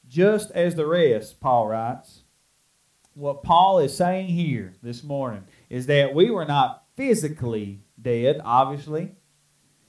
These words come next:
When you were lost, you were still breathing and soaking in air and taking up space. As my old football coach used to say, "Don't just take up space, do something." Okay? Paul's saying here that we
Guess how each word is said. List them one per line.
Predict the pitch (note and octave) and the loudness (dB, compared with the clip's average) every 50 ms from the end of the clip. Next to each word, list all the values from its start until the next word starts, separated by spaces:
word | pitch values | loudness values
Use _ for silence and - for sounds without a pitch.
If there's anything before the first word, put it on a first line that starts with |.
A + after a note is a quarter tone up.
| _ _ | _ _
When | - A#2+ B2+ | -18 -16 -12
you | D3 E3 F3 | -10 -10 -8
were | D#3 C#3+ C3+ C3 | -6 -6 -4 2
lost, | C3+ C#3+ D#3 F#3 G3+ F#3 F3+ F3+ F3 - C#3 | 4 6 8 8 6 4 2 0 -4 -8 -8
you | C3 C#3 D3 | -8 -8 -8
were | D3+ | -10
still | D3+ D#3 D#3 D#3 D3 | -10 -6 -6 -6 -4
breathing | B2+ C3+ C#3+ D3+ D#3+ D#3+ D#3+ E3+ F#3+ G3 F3+ B2+ | -2 0 2 2 4 4 2 0 -2 -4 -8 -10
and | G#2+ G2 F#2 F#2 F#2 _ _ _ _ _ _ _ | -12 -12 -14 -16 -20 _ _ _ _ _ _ _
soaking | - - C#3+ D3+ D#3+ D#3+ D#3 D3+ D3+ | -6 0 2 2 2 2 -2 -8 -8
in | D3+ D3 C#3+ | -6 -6 -4
air | C#3 C#3+ D#3 E3+ F#3+ G3 F3 | -2 0 0 0 0 0 -2
and | C3 A2 G2+ G2 G2 G2 - _ _ _ _ _ _ _ | -6 -8 -10 -12 -16 -20 -20 _ _ _ _ _ _ _
taking | - C3 C#3 C#3 D3+ D3+ D3+ | -10 -8 -8 -6 -6 -6 -4
up | D3+ D#3 D#3 D#3 | -4 -4 -4 -8
space. | - - D3 C#3+ D3+ F3 G3 G#3 G#3 - B2+ | -6 -2 0 2 2 0 -2 -4 -6 -10 -10
As | A2 G#2+ G#2 A2 | -10 -10 -10 -10
my | B2+ B2+ B2+ | -8 -4 -2
old | C3 C3+ C3+ C3 B2+ A#2 - | -2 -2 -2 -4 -8 -10 -10
football | D#3 D#3 D3+ D3 C#3+ C#3 C#3 | -12 -8 -2 0 0 0 0
coach | C#3 C#3+ C#3+ C#3+ C#3+ - | 0 0 -2 -2 -4 -8
used | D3 C#3+ C3+ - | -14 -16 -16 -16
to | B2 | -12
say, | - - C#3 C#3+ E3 D#3+ | -6 -2 -2 -2 -2 -2
"Don't | C3 C3 C3+ C3+ | -6 -8 -10 -12
just | D3 C#3+ - | -16 -12 -6
take | - C#3+ C#3+ C#3 D3 | -4 -2 -2 -2 -2
up | D3+ D3 D3+ | -4 -4 -6
space, | - - C3 B2 C#3 D#3+ F3+ G3 - - | -8 -6 -2 0 0 0 -2 -4 -8 -14
do | - A#2+ B2 C#3 D#3 | -12 -8 -6 -6 -4
something." | D#3 D3+ C#3+ D3+ D#3 D#3 - - - - _ _ _ _ _ _ _ _ _ - - _ _ _ _ | -4 -4 -4 -4 -4 -6 -10 -18 -20 -20 _ _ _ _ _ _ _ _ _ -20 -20 _ _ _ _
Okay? | - B2 B2+ C#3 E3 G3 - - - _ _ _ _ _ _ _ _ _ _ _ _ _ _ _ - | -4 0 2 2 2 0 -2 -8 -16 _ _ _ _ _ _ _ _ _ _ _ _ _ _ _ 2
Paul's | D#3+ F#3+ A3+ A#3+ A3+ G#3 F3+ - | 4 4 6 4 2 0 0 -2
saying | G#3 G3 F#3+ F#3 F3+ F3 E3+ | -2 -2 0 -2 0 0 2
here | G3 A3 A3 A3 G3 | 2 2 2 2 4
that | F3+ E3 D3+ D3+ D#3 | 4 4 4 2 2
we | F3+ F#3+ G3 F3+ F3 D#3 D#3 D#3+ | 2 0 2 0 -2 -2 -4 -8